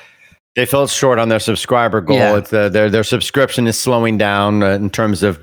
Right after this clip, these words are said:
Speaker 1: grabbing new people. I think this is the slowest quarter of the year, the one
Speaker 2: Correct.
Speaker 1: that they just reported.
Speaker 2: Yes.
Speaker 1: So we'll see what happens by the end of the year. They've got the Beatles documentary, Get Back,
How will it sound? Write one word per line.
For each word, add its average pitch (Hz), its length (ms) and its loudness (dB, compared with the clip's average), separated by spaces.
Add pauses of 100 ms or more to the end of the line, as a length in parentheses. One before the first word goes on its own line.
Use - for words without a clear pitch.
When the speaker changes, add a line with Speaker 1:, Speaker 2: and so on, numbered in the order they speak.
Speaker 1:
grabbing 104 360 0
new 104 140 2
people. 101 640 0
I 107 100 0
think 143 220 -2
this 135 160 -2
is 104 80 -6
the 104 100 -2
slowest 117 500 0
quarter 117 280 2
of 92 100 -2
the 92 80 2
year, 104 220 2
the 120 60 2
one - 80 4
Speaker 2:
Correct. 104 180 2
Speaker 1:
that 95 100 -2
they 104 100 0
just 98 280 -2
reported. 110 520 0
Speaker 2:
Yes. 117 280 -2
Speaker 1:
So 127 120 2
we'll 127 140 2
see 160 140 0
what 123 160 2
happens 107 380 -2
by 110 120 0
the 101 140 0
end 98 100 2
of 95 80 -2
the 95 60 -2
year. 98 180 2
They've 92 160 -2
got 95 360 -2
the 101 60 -4
Beatles 104 380 0
documentary, 98 560 0
Get 87 320 -2
Back, 135 420 0